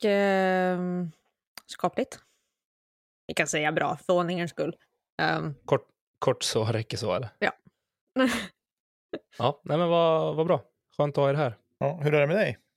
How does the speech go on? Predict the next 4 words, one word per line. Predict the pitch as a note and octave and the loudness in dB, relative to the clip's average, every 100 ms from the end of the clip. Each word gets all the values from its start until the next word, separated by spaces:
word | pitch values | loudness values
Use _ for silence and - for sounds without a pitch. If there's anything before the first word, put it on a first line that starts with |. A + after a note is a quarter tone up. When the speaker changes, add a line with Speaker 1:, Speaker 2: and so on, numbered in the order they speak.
| _ _ _ _ _ _ _ _ - | _ _ _ _ _ _ _ _ -12
Speaker 2:
Jo | A#2+ A2+ A#2 B2 B2+ C#3 | -8 -4 0 2 2 2
du, | A#2+ G2+ _ _ _ _ _ _ - | 2 0 _ _ _ _ _ _ -10
jag | B2 | -8
överlever. | B2 C3 C3 A2 | -6 -4 -2 -4